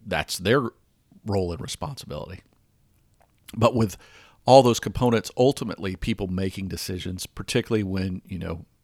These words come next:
there's some risk or some money involved, they tend still to look to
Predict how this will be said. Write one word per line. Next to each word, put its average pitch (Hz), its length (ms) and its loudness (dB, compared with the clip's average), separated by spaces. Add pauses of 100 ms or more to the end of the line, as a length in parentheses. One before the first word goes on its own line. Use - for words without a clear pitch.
(100)
there's 90 240 -8
some 87 240 -4
risk - 460 2
or 85 180 -10
some - 180 -10
money 113 280 2
involved, 98 420 -4 (440)
they 143 120 -2
tend 151 640 -4
still 101 800 -2 (920)
to 117 280 4
look - 360 0
to 101 360 -2